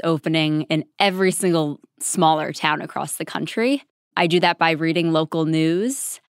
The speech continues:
I do that by scrolling on Instagram and stumbling down a rabbit hole of a new spot that maybe opened, you know, in Lubbock, Texas, or Kansas City. That's not just the New York dining scene where our entire team is based,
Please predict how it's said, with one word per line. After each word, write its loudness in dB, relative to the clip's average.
I 4
do 2
that 2
by 2
scrolling 4
on 4
Instagram 2
and 2
stumbling 2
down 2
a 2
rabbit 2
hole 2
of 0
a 0
new 0
spot -2
that -6
maybe 0
opened, -2
you 2
know, 4
in 2
Lubbock, 2
Texas, -4
or 4
Kansas -2
City. -2
That's 0
not 4
just 0
the 4
New 6
York 2
dining 0
scene -2
where 2
our 0
entire -2
team -4
is -4
based, -2